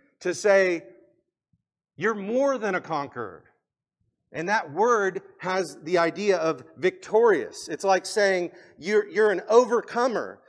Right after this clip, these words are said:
You're completely victorious. You've won the victory in Christ. And it's used a few times in the New Testament by Jesus, actually. And Jesus says in John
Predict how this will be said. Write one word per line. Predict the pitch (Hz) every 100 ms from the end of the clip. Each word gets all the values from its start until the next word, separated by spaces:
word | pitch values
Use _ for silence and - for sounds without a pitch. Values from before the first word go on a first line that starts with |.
| _
You're | 165 220
completely | 220 202 - 226 262 233 247
victorious. | 208 208 208 233 226 156 101 - - _ _
You've | - 190 233 170 -
won | - 147 208 262 262
the | 233
victory | 240 240 - 156 117 90 - - - _ _ _ _ _ _ _ _ _ _ _ _ _
in | 185 202 165 143 151 151 _ _
Christ. | - 180 185 110 90 - - - _ _ _ _ _ _ _ _ _ _ _ _ _ _ _ _ _ _ _ _ _ _ _ _
And | 143 147
it's | 135 143
used | 170 131
a | 139
few | 156
times | 151 151 147 131
in | 123
the | 123
New | 131
Testament | 131 151 - 113 113
by | 139 139
Jesus, | 104 165 214 120 104
actually. | 117 143 - 107 95 113 _ _
And | 120 123
Jesus | 107 156 170 147 127
says | 156 139 139
in | 131 113
John | 127 135 127